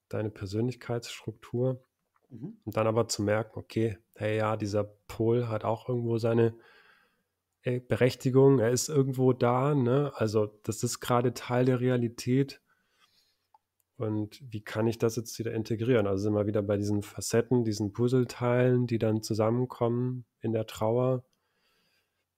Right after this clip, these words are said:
Speaker 1: dass du durch die Trauer, ähm, ja, das, das Spektrum erweiterst, ne, zwischen diesen, diesen Polen, ne,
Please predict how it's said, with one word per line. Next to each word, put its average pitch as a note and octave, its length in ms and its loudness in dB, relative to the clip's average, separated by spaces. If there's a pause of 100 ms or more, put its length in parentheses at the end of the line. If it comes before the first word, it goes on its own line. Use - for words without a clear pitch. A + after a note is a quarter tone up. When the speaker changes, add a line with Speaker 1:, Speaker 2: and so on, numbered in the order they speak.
(180)
Speaker 1:
dass G#2 280 -6
du G#2+ 540 0 (680)
durch A2+ 160 0
die A2 120 -4
Trauer, A#2+ 680 -2 (2250)
ähm, G#2 640 -8 (540)
ja, A2 200 2
das, G#2+ 200 -6
das A2 240 -4
Spektrum B2 960 0
erweiterst, A2 840 0
ne, A2+ 340 0 (180)
zwischen A2+ 520 -4 (140)
diesen, G#2+ 440 2
diesen G#2+ 320 0
Polen, C3+ 600 6
ne, B2+ 500 0